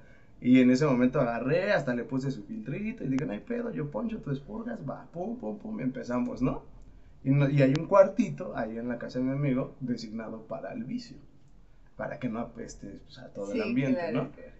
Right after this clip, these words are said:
Speaker 1: Y ahí voy yo y Fanny primero, ¿no? Y pum, empezamos. Y le dije, "Ay, es que yo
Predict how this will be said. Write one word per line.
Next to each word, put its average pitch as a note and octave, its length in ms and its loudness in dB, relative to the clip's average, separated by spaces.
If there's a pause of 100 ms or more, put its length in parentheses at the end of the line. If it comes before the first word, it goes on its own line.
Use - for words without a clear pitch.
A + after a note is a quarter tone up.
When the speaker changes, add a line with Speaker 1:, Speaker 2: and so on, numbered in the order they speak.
(220)
Speaker 1:
Y G#2+ 160 -6
ahí A2+ 180 -4
voy A#2 400 -2
yo D3 240 4
y - 140 -4
Fanny G#2+ 300 -8
primero, F#2 460 -12
¿no? C3+ 140 -6
Y - 60 -10
pum, G#2+ 400 -10
empezamos. - 500 -12 (420)
Y A#2 120 -12
le G#2+ 100 -6
dije, B2+ 220 -6
"Ay, F3+ 240 -4
es G3+ 160 -10
que G3+ 100 -8
yo F#3 120 -8